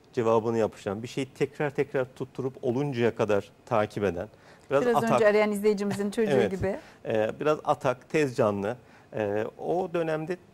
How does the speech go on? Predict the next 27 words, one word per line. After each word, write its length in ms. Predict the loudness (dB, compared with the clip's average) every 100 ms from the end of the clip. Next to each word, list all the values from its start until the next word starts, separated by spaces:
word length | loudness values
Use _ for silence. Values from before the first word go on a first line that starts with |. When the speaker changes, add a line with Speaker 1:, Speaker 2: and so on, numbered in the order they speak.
| _
Speaker 1:
çok 340 | -8 -8 -8 -12
dikkatli 420 | -4 -4 -2 0
olmaları 380 | 2 2 2 0
gerekiyor 440 | 0 -2 -4 -6
anne 180 | -4 -4
babaların. 300 | -4 -6 -6
Çünkü 320 | -6 -4 -4 -6 -20 -20 _
tehlikeli, 540 | -2 -2 -2 -6 -4
riskli 320 | -2 -4 -6 -8
işlere 320 | -4 -4 -4
kalkışabiliyorlar. 1120 | 0 -2 -2 -4 -4 -2 0 0 -2 -8 -12 -20 -12
Speaker 2:
Öyle 220 | -8 -6
mi? 140 | -6 -4
Ne 80 |
gibi 200 | -6 -6
hocam? 260 | -8 -8 -4
Speaker 1:
Mesela 420 | -2 0 2 0
işte 340 | -4 -4 -2 -2 -8 -8
orada 360 | -4 -2 -2 -2 -14 -20
sıcak 460 | -18 -4 -2 -2 -2
bir 60 | -2
nesne 260 | -2 0
var, 120 | -2 0
hemen 240 | -4 -2
elini 280 | -2 0 0
atıp 220 | -2 -6 -12 -20 -20 -4
dökebiliyor. 580 | -4 -2 -2 -2 -4